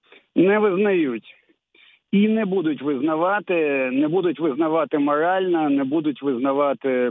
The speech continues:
політично. Там не люблять взагалі визнавати свої помилки.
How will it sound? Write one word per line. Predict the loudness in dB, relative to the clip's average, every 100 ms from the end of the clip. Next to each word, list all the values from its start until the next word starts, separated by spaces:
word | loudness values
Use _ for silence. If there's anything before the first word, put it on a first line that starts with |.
| -2
політично. | -2 -2 -2 -4 -4 -6 -4 -2
Там | 0 0
не | 0
люблять | 0 -2 -2
взагалі | -2 -2 -2 0 0
визнавати | -2 -2 -2 0 0 -2 -6
свої | -4 -2 -2
помилки. | -2 0 -2 -4 -8